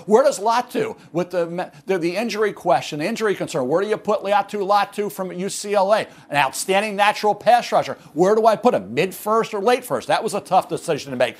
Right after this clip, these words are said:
Jared Verse, we saw some great performances, but we saw some quiet games as well.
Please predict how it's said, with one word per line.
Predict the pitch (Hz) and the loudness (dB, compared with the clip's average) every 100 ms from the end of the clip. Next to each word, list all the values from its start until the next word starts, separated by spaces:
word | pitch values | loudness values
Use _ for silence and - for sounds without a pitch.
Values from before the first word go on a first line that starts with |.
| - | -14
Jared | - 175 214 247 190 | 0 4 6 4 6
Verse, | 294 233 - | 4 4 -4
we | 147 | 2
saw | 185 185 | 4 4
some | 185 147 | 2 -2
great | 143 196 - | 2 0 0
performances, | 175 214 285 285 208 226 - | -4 0 2 2 -2 -4 -4
but | - 220 | -2 -2
we | |
saw | 208 240 262 | 0 0 0
some | 247 233 | -2 -10
quiet | - 247 269 254 247 | -4 0 2 2 -2
games | 226 247 208 | -8 -8 -10
as | 185 | -4
well. | 226 247 135 | 2 2 2